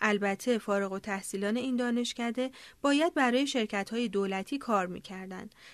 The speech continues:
و اجازه نداشتند تجارب شخصی غیرقانونی انجام دهند. نمره در این مدرسه زیاد اهمیت نداشت. آنچه مهم بود کسب پول و اعتبار بود. من تصمیم گرفته بودم در آن مدرسه درس بخوانم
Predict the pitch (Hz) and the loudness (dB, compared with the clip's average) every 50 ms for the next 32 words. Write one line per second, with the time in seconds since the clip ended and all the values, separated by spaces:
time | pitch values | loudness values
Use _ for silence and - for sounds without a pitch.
0 | - _ 220 226 - 214 220 190 208 202 196 208 240 254 285 311 330 381 349 269 | -6 _ 0 0 2 2 2 4 2 2 2 2 2 2 2 2 2 2 0 0
1 | - 214 196 196 - 196 185 185 185 180 180 180 180 190 185 185 - 190 185 - | 0 -2 -2 -2 -4 -4 -4 -4 -4 -4 -4 -4 -4 -4 -4 -4 -4 -6 -6 -8
2 | - - - 185 180 - 185 185 185 180 175 180 175 180 180 180 175 175 175 175 | -8 -8 -6 -6 -6 -4 -4 -4 -4 -4 -4 -4 -6 -6 -4 -4 -6 -6 -6 -6
3 | 175 170 175 170 175 180 175 180 180 - 190 190 202 - - - _ _ _ _ | -6 -6 -8 -8 -8 -10 -10 -10 -10 -10 -10 -10 -12 -14 -14 -16 _ _ _ _
4 | - - - - - - _ - 277 302 302 285 285 - 330 294 302 254 220 - | -20 -20 -20 -20 -20 -6 _ 4 6 8 8 8 6 4 2 2 2 2 2 2
5 | 262 277 277 277 269 262 254 269 254 - 277 254 226 208 196 202 208 233 233 - | 2 2 4 4 2 2 0 -2 -2 -2 -2 -2 -2 0 0 0 0 0 0 -4
6 | 202 196 196 185 180 180 185 185 190 196 - - 208 190 175 175 - - 208 - | -6 -6 -6 -6 -6 -6 -4 -4 -4 -4 -2 -4 -4 -4 -4 -6 -8 -12 -12 -14
7 | - - - - - - - - 247 277 285 269 262 - 185 180 185 190 196 202 | -16 -18 -20 -20 -20 -18 -6 0 4 6 6 6 4 2 0 -2 -2 -2 -2 -2
8 | 202 196 196 196 214 226 226 - - 247 254 247 - - 208 202 - - 294 311 | -2 -2 -2 -2 -2 -4 -4 -4 -4 -4 -4 -4 -2 -4 -6 -6 -4 -4 -2 0
9 | 294 247 208 180 180 - - 175 175 175 185 - - 196 214 - - - _ _ | 0 0 -2 -4 -4 -6 -8 -8 -8 -8 -8 -8 -8 -10 -12 -16 -16 -18 _ _
10 | _ - - - - - _ 330 359 415 453 427 370 294 269 269 - 294 311 320 | _ -20 -20 -20 -20 -6 _ 4 4 4 6 6 4 4 4 4 2 2 2 4
11 | 320 330 330 320 302 - 330 320 311 320 294 320 311 311 269 226 202 190 - - | 4 2 2 2 0 -2 -2 0 0 0 0 2 2 2 2 2 2 0 0 0
12 | 247 262 285 294 285 285 277 277 269 269 - 277 262 - 226 214 202 196 - - | 2 2 2 2 2 0 0 -2 -2 -2 -2 -4 -4 0 0 2 2 0 -2 -6
13 | - 180 - - 180 180 175 175 185 | -10 -10 -10 -10 -10 -10 -10 -10 -12